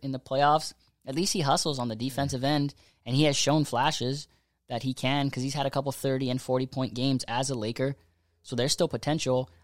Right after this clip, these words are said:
I know executives around the league still think that there's potential.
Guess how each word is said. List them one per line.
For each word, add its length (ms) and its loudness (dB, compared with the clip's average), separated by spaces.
I 120 2
know 160 6
executives 560 0
around 300 2
the 80 0
league 360 0
still 280 0
think 200 -4
that 100 -10
there's 140 -4
potential. 540 -4